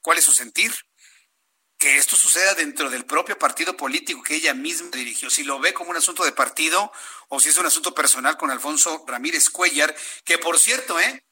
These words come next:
hizo una carambola de dos bandas el día de hoy.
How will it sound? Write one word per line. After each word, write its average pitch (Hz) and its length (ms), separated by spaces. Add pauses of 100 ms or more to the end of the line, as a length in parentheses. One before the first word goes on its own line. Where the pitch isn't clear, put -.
hizo - 220
una 208 480
carambola 160 640
de 165 80
dos 151 200
bandas 175 360
el 135 80
día 131 160
de 135 100
hoy. 196 160